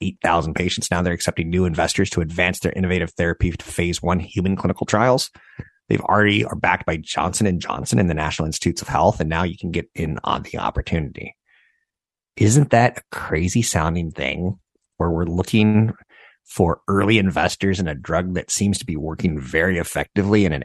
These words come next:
area that has a massive, um,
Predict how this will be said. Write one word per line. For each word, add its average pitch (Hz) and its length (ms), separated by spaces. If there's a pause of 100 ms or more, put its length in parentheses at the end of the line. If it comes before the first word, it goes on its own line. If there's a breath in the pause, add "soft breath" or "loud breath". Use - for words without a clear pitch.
area 87 300
that 85 160
has 80 480
a 80 100
massive, 71 800 (960)
um, 76 1120